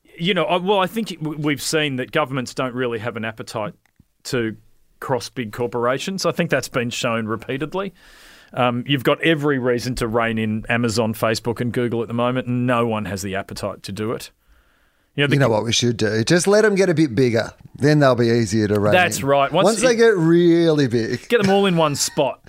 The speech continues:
Speaker 1: You know, when they're just in one spot, <laughs> that'll be fine. But it's, it's, it was, I mean, you saw that whole thing when the government went to war with Google and Facebook, and, and, and, and we're tr-, we're gonna insist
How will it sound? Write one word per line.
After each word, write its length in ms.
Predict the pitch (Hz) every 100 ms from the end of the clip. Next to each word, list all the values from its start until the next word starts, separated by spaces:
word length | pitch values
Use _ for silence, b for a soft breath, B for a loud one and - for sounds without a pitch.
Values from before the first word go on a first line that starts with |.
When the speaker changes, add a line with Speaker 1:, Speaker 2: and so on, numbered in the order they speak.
| -
Speaker 1:
You 140 | 180 190
know, 100 | 180
when 160 | 202
they're 60 | 202
just 180 | 214 -
in 140 | 185
one 200 | 180 170
spot, 400 | 143 - 185 143 - -
<laughs> 140 | -
that'll 180 | 170 156
be 60 | 143
fine. 600 | - 131 131 123 107 - B B B B B B
But 100 | 170
it's, 180 | 180 - -
it's, 460 | 165 - - - - -
it 100 | -
was, 120 | 196
I 260 | 247 196 214
mean, 160 | 262 285
you 80 |
saw 260 | - - 285
that 160 | 269 185
whole 180 | 175 170
thing 220 | 175 160
when 280 | 139 131 -
the 100 | 151
government 460 | - 147 147 127 - _ _ _ _ _
went 280 | 139 147 -
to 100 | 143
war 300 | 123 139 135
with 220 | 123 -
Google 320 | 131 131 127
and 100 | 107
Facebook, 640 | - 117 120 - 101 - - _ _ _ _ _ _ _ _ _ -
and, 160 | 147 -
and, 220 | 151 123
and, 220 | 139 135 -
and 180 | 139 131
we're 80 | 135
tr-, 280 | - - 135 131
we're 140 | 131
gonna 200 | 139 127
insist 460 | 120 - 135 -